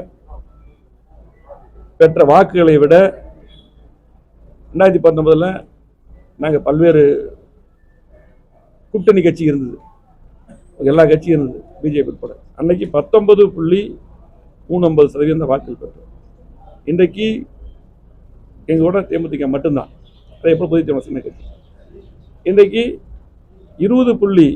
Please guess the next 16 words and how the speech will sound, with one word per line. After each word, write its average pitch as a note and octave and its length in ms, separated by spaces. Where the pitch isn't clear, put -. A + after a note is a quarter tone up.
நாலு D#3 240
ஆறு C#3 300
சதவீதம் D#3+ 440
அதிமுக C#3 400
வாக்குகள் B2+ 260
பெற்றாகவே F#3+ 360
கூடுதலா G3+ 320
வாக்குகள் C#3+ 280
பெற்றது. - 280
அதே A#3+ 240
போல A3 160
இன்னும் B3+ 480
புள்ளி G3 140
விவரம் F3+ 220
எடுத்தீங்கன்னா, D#3+ 380
திமுகவும் A#3+ 760